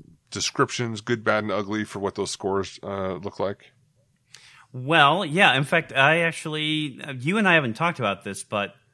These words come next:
Speaker 2: we can come back to this in a moment. I've actually done my own internal validation on U L W and those scores, and I can share with listeners, you know, some preliminary results that I have found using those scores. The, the, the,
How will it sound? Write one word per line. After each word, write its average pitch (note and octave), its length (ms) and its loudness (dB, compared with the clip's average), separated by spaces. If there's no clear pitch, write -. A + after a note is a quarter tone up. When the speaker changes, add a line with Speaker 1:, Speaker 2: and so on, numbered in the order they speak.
Speaker 2:
we C3+ 220 0
can D3+ 160 -2
come B2 240 -2
back C#3 320 0
to A#2+ 80 -8
this G#2 180 -6
in G2+ 100 -6
a G2+ 60 -4
moment. A2+ 380 -2
I've E3+ 200 4
actually F3 260 -4
done B2+ 280 -2
my A2 160 -4
own A#2+ 320 -6
internal A2+ 580 -10
validation A#2 1000 -4
on B2 460 -4
U B2 200 -6
L A#2+ 140 -4
W A#2+ 500 -6
and A2 220 -4
those G#2+ 200 -8
scores, D3 720 -10
and B2 220 2
I C3+ 100 6
can B2+ 540 -2
share C3 280 -2
with G#2+ 160 -4
listeners, G#2+ 680 -4
you A2 80 -12
know, G2+ 60 -10
some G2 220 -10
preliminary G2+ 680 -6
results F#2+ 720 -10
that G#2 180 -4
I A#2 200 2
have C#3+ 160 -4
found F3+ 640 -4
using D#3+ 400 -4
those D#3+ 200 -4
scores. D#3+ 380 -8
The, C3+ 200 2
the, B2+ 380 -2
the, B2+ 120 -6